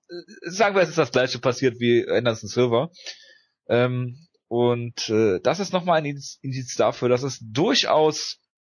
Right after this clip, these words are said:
öfter passieren kann, wenn man Kicks checkt, dass auch mal, ähm, das Bein des Ausführenden bricht oder er sich verletzt. Also es muss ja nicht immer ein, ein Beinbruch sein. Ähm, nichtsdestotrotz, ich fand, äh, Saki hat sehr, ähm,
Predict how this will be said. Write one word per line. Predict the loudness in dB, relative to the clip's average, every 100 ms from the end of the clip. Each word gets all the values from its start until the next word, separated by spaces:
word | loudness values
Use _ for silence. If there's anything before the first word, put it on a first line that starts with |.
| _ _ -4
öfter | -4 0 0
passieren | 0 -2 0 0 -2
kann, | -4 -4 -4 -12 -6
wenn | -2
man | 0
Kicks | 0 -4 0
checkt, | -2 -2 -4 -2
dass | -2 -2
auch | -10 -2
mal, | 2 2 0 _ -20 -18 -20 _
ähm, | 2 2 0 -6 -12 -14
das | -12 -8 -4
Bein | -2 -2
des | -2
Ausführenden | -4 -4 -4 -4 -4
bricht | 0 0 0
oder | 0 2 4
er | 2
sich | 0 -2
verletzt. | 0 0 0
Also | -4 -6
es |
muss | -8
ja | -8
nicht | -8
immer | -8 -6 -8
ein, | -10
ein | -12 -2
Beinbruch | -2 -2 -12 -4
sein. | 0 0 -2 -10 -20 -18 -18 -20 _ 0
Ähm, | 2 2 -2 -6
nichtsdestotrotz, | -4 -2 -4 -2 -4 -2
ich | -6
fand, | -6 -8 -10 -8
äh, | -4 -4 -6 _ _ _ _ _ _ _ _
Saki | -2 -2 0
hat | 0 -2
sehr, | 2 2 4 4 2 -2 _
ähm, | -4 -4 -4 -10